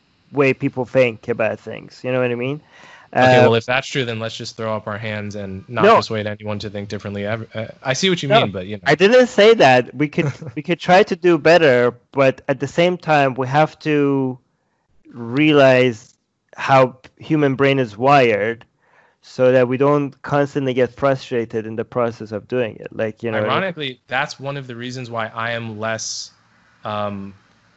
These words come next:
Speaker 2: concerned, or I am less alarmist about racism.
Speaker 1: Mm.
Speaker 2: I, I also, to some extent, think that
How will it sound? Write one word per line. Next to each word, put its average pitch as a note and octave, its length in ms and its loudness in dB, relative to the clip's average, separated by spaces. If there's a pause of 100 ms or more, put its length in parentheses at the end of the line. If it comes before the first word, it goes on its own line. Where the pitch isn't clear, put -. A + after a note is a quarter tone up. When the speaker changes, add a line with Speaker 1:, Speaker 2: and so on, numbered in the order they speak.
(240)
Speaker 2:
concerned, B2 840 -6
or A2+ 120 -2
I A#2+ 180 -4
am A#2+ 120 -6
less A#2+ 160 -2
alarmist A#2+ 540 -6
about A2+ 260 -4
racism. A2+ 520 -10 (480)
Speaker 1:
Mm. C3+ 280 0
Speaker 2:
I, B2+ 200 -4
I C#3 100 -2
also, D#3 260 -2
to D3 140 -10
some D3+ 180 -6
extent, C#3+ 400 -8
think C3+ 280 -10
that B2 340 -4